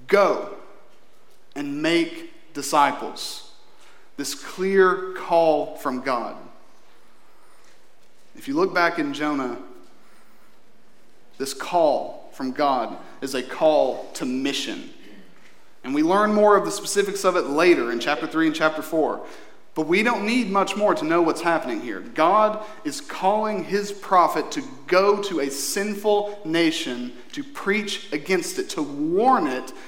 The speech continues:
of coming judgment. And most of the time, there were instances where the prophets were used to just pronounce judgment.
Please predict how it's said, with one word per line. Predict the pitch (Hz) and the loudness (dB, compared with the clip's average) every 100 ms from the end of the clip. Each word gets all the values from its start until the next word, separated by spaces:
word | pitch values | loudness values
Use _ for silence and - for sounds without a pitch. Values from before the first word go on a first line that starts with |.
| - | -4
of | 147 - - | -2 -2 -4
coming | - 220 226 220 214 - - - | 0 2 2 0 -4 -10 -16 -8
judgment. | 139 190 180 - - - - - - - - - - - - - - - - - - - - - | 4 6 6 0 -6 -8 -12 -14 -14 -14 -16 -16 -16 -16 -16 -16 -16 -16 -16 -16 -16 -16 -6 0
And | 180 202 | 2 6
most | 262 302 - 208 | 8 8 4 0
of | 151 | -2
the | |
time, | - 123 90 - - | -4 -4 -4 -6 4
there | 180 | 6
were | 240 269 262 | 6 6 6
instances | 226 233 - 165 - - 143 | 4 -2 -2 -4 -4 -4 -2
where | |
the | 143 | -4
prophets | 143 185 196 196 - | 2 4 4 0 -2
were | 190 | -2
used | 196 185 - | -2 -4 -4
to | 156 | -4
just | 156 - | -4 -6
pronounce | - 160 143 170 202 196 - - | -2 0 2 4 4 4 -4 -4
judgment. | 165 156 - - - | 0 0 -2 -8 -10